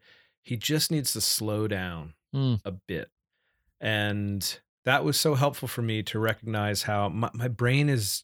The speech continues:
Speaker 1: constantly pro-, I'm an external processor. So my brain is just always moving, always doing something. But the problem is, is that when I talk, sometimes it comes out as thirty thousand different things at once. And so it's helped me to learn. And gosh, that was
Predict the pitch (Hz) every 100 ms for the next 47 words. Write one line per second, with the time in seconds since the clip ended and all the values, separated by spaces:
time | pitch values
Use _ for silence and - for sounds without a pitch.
0 | _ - - 113 120 - 120 98 107 98
1 | 104 - 135 135 127 - 110 98 - 101
2 | - 101 - 95 101 104 101 113 117 113
3 | 104 95 - 98 - - - - - _
4 | _ _ - 120 123 120 101 104 101 95
5 | 92 - 110 117 120 101 110 101 98 -
6 | 95 - 95 98 - 107 87 95 139 160
7 | 127 113 104 107 98 87 _ _ _ _
8 | 110 110 101 - 143 139 - 113 107 101
9 | 92 98 - _ - 110 104 101 95 -
10 | - - 117 117 101 - 113 107 107 104
11 | 101 101 101 90 101 95 - 98 123 160
12 | - - _ - - _ 120 - 139 123
13 | 165 165 143 120 104 107 110 113 104 87
14 | - 104 113 113 120 117 - 127 131 113
15 | 104 -